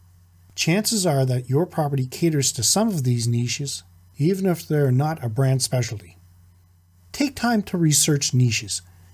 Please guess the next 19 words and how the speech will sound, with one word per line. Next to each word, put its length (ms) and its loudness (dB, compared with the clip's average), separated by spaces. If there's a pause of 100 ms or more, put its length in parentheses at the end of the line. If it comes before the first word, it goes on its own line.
(200)
and 120 -2
then 120 0
expand 640 -2
your 80 0
marketing 440 0
message 440 -4
to 140 -2
include 520 -2
pages 600 -4 (220)
and 280 2
articles 680 0 (160)
to 80 -2
these 160 6
special 340 0
groups. 440 -6 (2000)
Are 60 -4
these 260 0
making 340 0
sense? 440 -2